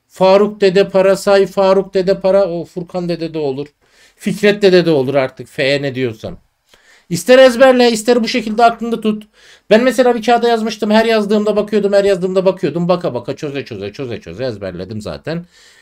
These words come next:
Elektronları bu sıraya göre dizeceğiz arkadaşlar. Değişmiyor. Hep bu sıraya göre dizeceğiz.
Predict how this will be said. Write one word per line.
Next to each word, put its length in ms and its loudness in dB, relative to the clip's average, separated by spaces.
Elektronları 800 2
bu 80 2
sıraya 320 4
göre 240 2
dizeceğiz 320 -4
arkadaşlar. 600 -4
Değişmiyor. 480 -4
Hep 200 -6
bu 80 -4
sıraya 300 -4
göre 280 -12
dizeceğiz. 360 -20